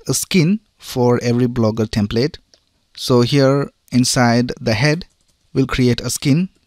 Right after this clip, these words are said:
I have shown it in the previous video as well, so I'll just quickly create a skin. And, uh, in that we have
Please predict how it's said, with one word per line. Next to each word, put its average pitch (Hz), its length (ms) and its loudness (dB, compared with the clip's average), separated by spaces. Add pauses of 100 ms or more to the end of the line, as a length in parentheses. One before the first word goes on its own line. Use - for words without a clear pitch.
(260)
I 196 60 4
have 247 160 6
shown 180 160 2
it 170 120 -2
in 143 100 -2
the 135 80 2
previous 127 320 -2
video 120 200 0
as 113 300 -2
well, 135 120 0
so 120 200 -4
I'll 110 100 0
just 113 300 -4
quickly 120 320 -6
create 110 340 -2
a 113 80 -10
skin. 131 380 -6 (3750)
And, 113 460 6
uh, 110 180 0
in 120 100 -2
that 113 220 0
we 117 100 0
have 110 420 -2